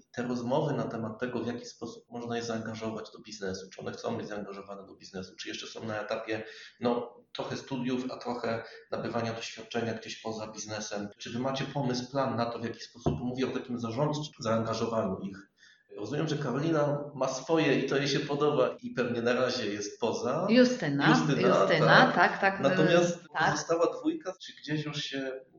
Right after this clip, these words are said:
Speaker 1: jest jakaś wizja zaangażowania tych dzieci w wasz biznes?
Speaker 2: Z pewnością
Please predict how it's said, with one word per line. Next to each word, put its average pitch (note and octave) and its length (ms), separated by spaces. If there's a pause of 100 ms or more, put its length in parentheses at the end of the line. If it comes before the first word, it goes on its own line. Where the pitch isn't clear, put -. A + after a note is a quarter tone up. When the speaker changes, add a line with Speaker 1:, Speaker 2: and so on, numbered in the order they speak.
Speaker 1:
jest B2+ 200
jakaś A#2+ 300
wizja C3+ 300
zaangażowania A2+ 640
tych - 140
dzieci - 260
w G#2+ 40
wasz G#2+ 260
biznes? - 480
Speaker 2:
Z - 20
pewnością A3 380